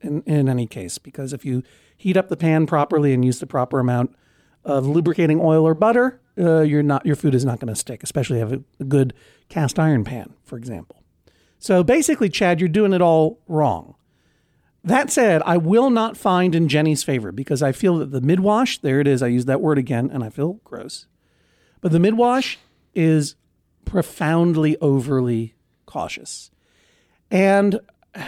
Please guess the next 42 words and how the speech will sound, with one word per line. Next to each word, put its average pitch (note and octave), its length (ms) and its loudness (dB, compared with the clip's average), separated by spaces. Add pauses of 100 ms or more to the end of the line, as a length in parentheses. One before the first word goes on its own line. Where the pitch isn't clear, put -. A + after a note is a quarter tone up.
(160)
as D3 300 -2
little G#3 440 2
as F#3+ 120 2
I E3+ 100 2
want D#3+ 260 0
to D#3 60 -10
favor D3 600 0 (520)
a D3+ 100 0
dude's D#3 520 0
feeling D3 340 0
of B2+ 80 0
autonomy D#3 560 0
when D3 140 2
he C#3 100 2
is B2 100 -2
cooking, - 420 -4 (880)
Jenny, E3 360 2
when D#3 160 4
you're E3 180 4
cooking, A3 420 0
you F3+ 120 2
can F3+ 160 0
wash C#3+ 260 2
that D3 200 -2
thing D3+ 240 0
over C#3+ 260 2
and C3+ 80 2
over C#3 220 2
again C3 240 0
as A#2 100 -2
much B2+ 220 -2
as B2 100 -6
you B2 100 0
like. F2 320 -6 (600)
But D#3 100 0
I D3 100 2
think E3 220 0
that D#3+ 120 0
it C3+ 120 -4
is B2+ 480 0 (100)
n-, D#3 140 -4 (220)
unnecessary C3+ 880 -2